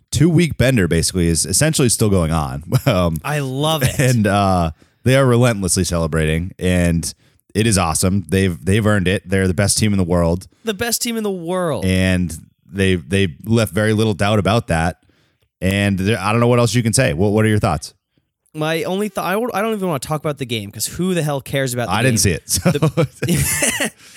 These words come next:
Speaker 2: <laughs> the best part about all of this is how cool these women are. They are literally the, the coolest Americans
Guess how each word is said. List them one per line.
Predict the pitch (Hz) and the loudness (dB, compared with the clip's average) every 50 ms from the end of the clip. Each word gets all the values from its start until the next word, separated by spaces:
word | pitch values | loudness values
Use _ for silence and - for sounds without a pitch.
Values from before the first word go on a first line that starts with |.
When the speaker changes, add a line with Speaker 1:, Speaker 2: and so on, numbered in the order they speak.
| 339 415 403 - - | -10 -8 -8 -8 -6
Speaker 2:
<laughs> | - | -4
the | 165 160 156 147 143 135 - 262 254 240 _ _ _ _ _ | -2 -2 -2 -2 -2 -6 -8 -14 -20 -20 _ _ _ _ _
best | - 147 131 165 175 208 233 - - - - - | -14 -8 -4 -4 -2 -2 -2 -4 -4 -6 -8 -8
part | - 190 180 175 - - | -6 -4 -4 -4 -4 -6
about | 147 139 147 151 151 151 - - | -6 -4 -2 -2 -2 -2 -4 -4
all | 135 139 139 143 135 | -2 -2 -2 -2 -2
of | 127 110 98 | -4 -6 -8
this | 104 95 95 101 - - - - - _ _ _ _ _ _ _ _ _ - | -10 -10 -8 -6 -6 -8 -8 -10 -14 _ _ _ _ _ _ _ _ _ -6
is | 147 139 127 117 | -6 -4 -4 -6
how | - - 151 160 165 175 175 160 - | -6 -6 -4 -2 -2 -2 -4 -4 -6
cool | - - - 147 143 139 135 123 | -8 -6 -2 -2 0 0 0 -2
these | - 120 110 110 98 90 | -2 -4 -4 -4 -4 -6
women | 104 104 98 92 90 | -6 -6 -6 -8 -8
are. | 87 90 82 - - | -10 -12 -14 -10 -6
They | 139 151 170 | -4 -2 0
are | 175 165 156 135 - _ _ _ _ _ _ | 0 -2 -2 -4 -8 _ _ _ _ _ _
literally | - 127 135 170 220 254 240 220 196 160 143 131 123 123 117 110 110 _ _ _ _ _ _ _ _ _ | -16 -8 -4 -2 0 0 0 0 0 0 -2 -2 -2 -2 -4 -6 -8 _ _ _ _ _ _ _ _ _
the, | - 131 131 92 | -10 -10 -8 -6
the | - 139 | -6 -4
coolest | - - 180 185 185 170 - | -2 -2 0 0 0 0 -2
Americans | 165 151 151 151 151 143 - 131 120 110 110 104 - - - - | -2 0 0 0 0 -2 -2 -4 -4 -4 -4 -4 -4 -4 -6 -8